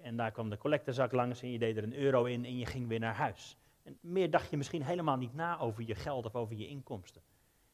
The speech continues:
En dan zat in één keer zo'n tekst daar. Hoe, hoe doe jij dat met je, met je inkomsten? Zet jij het eerste deel wat binnenkomt, zet jij dat apart voor God? Mooi om over na te denken met elkaar. Mooi om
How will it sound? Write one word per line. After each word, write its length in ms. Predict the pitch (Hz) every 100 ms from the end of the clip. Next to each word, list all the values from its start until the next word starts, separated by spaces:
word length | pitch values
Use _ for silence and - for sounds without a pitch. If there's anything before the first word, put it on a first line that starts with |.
| _ _ _ _ _ _ _ -
En 120 | 170
dan 100 | 151
zat 160 | 139 143
in 80 | 143
één 100 | 139
keer 100 | 135
zo'n 280 | 151 160 -
tekst 280 | 165 - -
daar. 300 | 90 87 104
Hoe, 220 | 240 214
hoe 120 | 147
doe 140 | 175 196
jij 200 | 190 170
dat 200 | 117 -
met 160 | 107
je, 140 | 117 98 - _ _
met 140 | 147 -
je 60 |
inkomsten? 580 | 127 117 104 92 - -
Zet 220 | - 156
jij 260 | 180 180 160
het 160 | 127
eerste 420 | - 208 202 - 165
deel 200 | 180 170
wat 140 | 143
binnenkomt, 560 | 160 156 151 151 147 - - _
zet 240 | - 123
jij 140 | 143 135
dat 160 | 131
apart 280 | 127 - 117
voor 140 | -
God? 320 | - 98 - _ _ _ _ _ _ _ _ _ _ _ _ _ _ _ _ _ _ _ _
Mooi 220 | 151 165
om 100 | 147
over 180 | 131 123
na 200 | 135 139
te 120 | 135
denken 260 | 107 101 101
met 140 | 101
elkaar. 360 | 92 98 82 -
Mooi 300 | 170 180 175
om 220 | 160 143